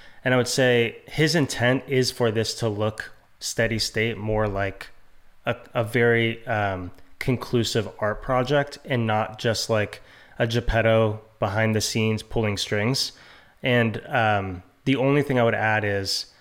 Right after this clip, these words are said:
if he's able to pull that off, and this thing is actually just a very, uh, solid art project in whatever way, and it doesn't require some of, like, the ongoing maintenance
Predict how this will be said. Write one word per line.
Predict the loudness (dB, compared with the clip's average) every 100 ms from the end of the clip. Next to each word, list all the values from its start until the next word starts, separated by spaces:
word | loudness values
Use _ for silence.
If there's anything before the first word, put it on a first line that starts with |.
| _ _ _ -4
if | -2
he's | 0 4
able | 4 4
to | 2
pull | 0 0 2
that | 2
off, | 4 2 2 -2
and | -2
this | -2 -4
thing | -2
is | -2 0
actually | -2 -4 -6
just | -6 -4
a |
very, | 0 2 2 0 -4
uh, | -4 -2
solid | 0 0 2 2 0 -2 -2
art | -2 -2 -2
project | -2 -2 0 0 0 -6 -10 -4
in | 0
whatever | 2 2 2 2
way, | 2 2
and | 0
it | 0
doesn't | 0 0 0
require | -2 -2 0 2 2 -2 -10 -20 -20 -20 -10
some | 0 2
of, | 2 2
like, | -2 0
the | 0
ongoing | 2 2 2 0 0
maintenance | -2 -4 -2 -2 -2 -6